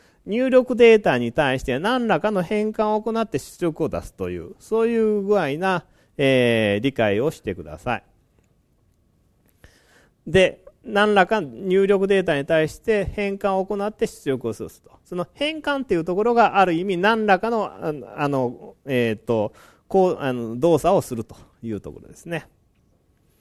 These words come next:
で、えーっと、要求分析をやっていくときには、こういう形のフローになります。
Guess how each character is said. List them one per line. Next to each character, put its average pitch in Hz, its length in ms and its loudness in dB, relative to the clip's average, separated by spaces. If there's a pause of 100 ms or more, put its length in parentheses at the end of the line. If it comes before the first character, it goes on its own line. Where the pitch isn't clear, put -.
(500)
で、 180 320 0
え 160 380 2
ー 151 60 -2
っ - 40 -20 (180)
と、 160 380 4
要 214 260 4
求 220 200 -2
分 208 160 -2
析 147 300 -4
を 135 60 2
や 147 140 4
っ - 100 -14
て 160 120 -4
い 151 40 -2
く 156 120 -6
と 156 120 -4
き 135 200 -4
に 120 160 -6
は、 139 180 -2
こ 165 340 -2
う 165 60 0
い 160 100 0
う 156 160 -2
形 151 480 -2
の 160 100 -8
フ - 140 -12
ロ 117 140 -2
ー 101 60 -6
に 85 60 -14
な 76 100 -14
り 80 100 -20
ま - 180 -20
す。 - 160 -20